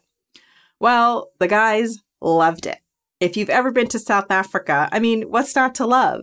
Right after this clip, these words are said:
The community is amazing. The people are so warm and friendly. The country is gorgeous. The dollar goes really far.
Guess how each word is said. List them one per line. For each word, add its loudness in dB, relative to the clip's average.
The -4
community -4
is -2
amazing. -2
The -4
people -6
are -4
so -2
warm 0
and -8
friendly. -6
The -4
country -2
is 0
gorgeous. 0
The -2
dollar 2
goes 0
really 2
far. -4